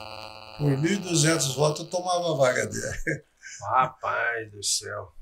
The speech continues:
Speaker 2: Foi
Speaker 1: Aí,
Speaker 2: bom,
Speaker 1: em
Speaker 2: então.
Speaker 1: seguida, Jaime Campos, em noventa, resolveu ser candidato. Em oitenta e oito ele me chamou pra ser secretário de imprensa dele lá na Prefeitura de Vargem Grande.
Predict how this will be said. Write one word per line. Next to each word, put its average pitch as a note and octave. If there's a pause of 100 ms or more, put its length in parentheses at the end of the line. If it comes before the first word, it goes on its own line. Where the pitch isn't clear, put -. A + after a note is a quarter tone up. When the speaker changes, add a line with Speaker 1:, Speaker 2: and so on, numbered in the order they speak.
(140)
Speaker 2:
Foi -
Speaker 1:
Aí, G#3+
Speaker 2:
bom, -
Speaker 1:
em A#3
Speaker 2:
então. A3 (320)
Speaker 1:
seguida, G#3+
Jaime E3
Campos, D#3+
em C#3
noventa, C3 (1040)
resolveu C#3
ser C#3
candidato. D3+
Em G#3+
oitenta G#3+
e G3+
oito G#3
ele G#3+
me G#3+
chamou G3+
pra G3+
ser G3
secretário G3+
de G3+
imprensa D#3+
dele D#3
lá D#3
na C3+
Prefeitura D#3+
de D#3+
Vargem F3
Grande. A2+